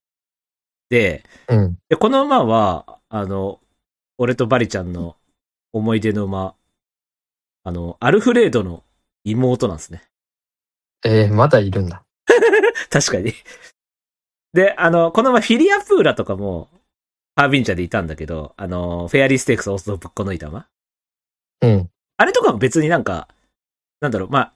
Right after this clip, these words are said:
Speaker 1: LはLだったと思うけど、そんななんかLって感じじゃなくて、普通に、なんだろうな。そのハービンジャー的な勝負弱いLみたいな感じはしなかったから、だからこの馬も、
Speaker 2: うん。
Speaker 1: やっぱりお母さん、お母さん方がさ、やっぱりあの、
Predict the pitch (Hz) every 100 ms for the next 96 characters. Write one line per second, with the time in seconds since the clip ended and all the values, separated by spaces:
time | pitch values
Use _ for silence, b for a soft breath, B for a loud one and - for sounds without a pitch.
0 | - 311 392 160 160 139 117 113 120 107
1 | - 247 330 330 269 240 220 151 220 160
2 | - 113 110 117 - - 123 107 - 185
3 | 180 175 - _ _ _ _ _ _ _
4 | - 127 104 82 73 69 _ _ - 113
5 | - 185 247 247 233 226 214 196 214 202
6 | 214 208 139 156 135 120 123 127 - 151
7 | 170 165 170 175 156 107 - 123 107 -
8 | 82 85 87 82 73 69 _ _ _ _
9 | _ _ 170 - - 269 277 262 135 104
10 | 87 - _ _ _ _ - 151 190 117
11 | - 196 180 196 190 190 _ _ _ _
12 | _ _ _ _ _ - - 339 370 359
13 | 330 311 247 185 98 87 110 87 90 92
14 | 90 87 82